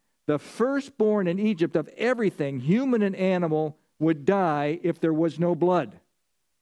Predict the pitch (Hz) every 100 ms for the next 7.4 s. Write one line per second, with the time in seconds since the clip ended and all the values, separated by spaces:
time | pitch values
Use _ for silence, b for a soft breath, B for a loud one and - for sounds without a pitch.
0 | _ 202 233 - 190 175 - 190 185 175
1 | 165 - 214 185 160 160 151 - 196 185
2 | 175 160 180 175 - 175 160 160 151 131
3 | 151 107 - - - _ _ _ _ _
4 | _ - 151 143 180 233 202 - 180 185
5 | 226 - 240 196 160 156 185 214 196 196
6 | 190 151 151 - - 156 156 151 156 147
7 | 139 107 -